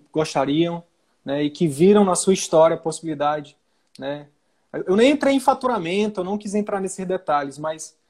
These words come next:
eu sei, é, e a gente nem precisa disso, porque você já falou de uma riqueza muito maior. Você falou de qualidade de vida, você falou de escolhas, você falou de estar perto da sua família,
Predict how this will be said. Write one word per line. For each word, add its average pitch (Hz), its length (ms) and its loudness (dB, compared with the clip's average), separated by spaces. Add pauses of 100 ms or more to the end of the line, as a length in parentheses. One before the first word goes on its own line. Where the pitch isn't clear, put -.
(540)
eu 160 140 -6
sei, 208 560 2
é, 143 500 -8
e 143 160 -8
a 147 60 -2
gente 170 240 -4
nem 185 80 0
precisa 202 420 0
disso, 143 400 -6
porque 143 200 -2
você 160 240 -2
já 160 120 4
falou 175 380 2
de 160 100 -6
uma 170 120 -6
riqueza 156 400 -4
muito 160 280 -6
maior. 143 320 -4 (300)
Você - 140 -8
falou 156 200 4
de 151 80 -6
qualidade 156 380 4
de 147 60 -2
vida, 147 440 0 (200)
você - 120 -8
falou 165 240 6
de 156 120 0
escolhas, 156 800 0 (160)
você - 160 -2
falou 170 200 4
de 165 80 0
estar 165 140 4
perto 165 300 0
da 156 80 -4
sua 156 200 -6
família, 156 640 -4